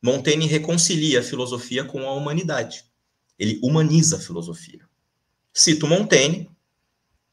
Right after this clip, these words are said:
"Proponho ideias humanas e minhas, simplesmente como ideias humanas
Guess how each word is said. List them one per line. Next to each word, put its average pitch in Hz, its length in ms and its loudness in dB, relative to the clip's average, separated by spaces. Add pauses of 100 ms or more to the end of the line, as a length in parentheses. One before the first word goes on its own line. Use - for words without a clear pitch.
(160)
"Proponho 147 400 4
ideias 135 440 6
humanas 170 640 6
e 208 80 4
minhas, 175 640 2 (280)
simplesmente 214 720 0
como 185 180 0
ideias 175 340 4
humanas 160 680 2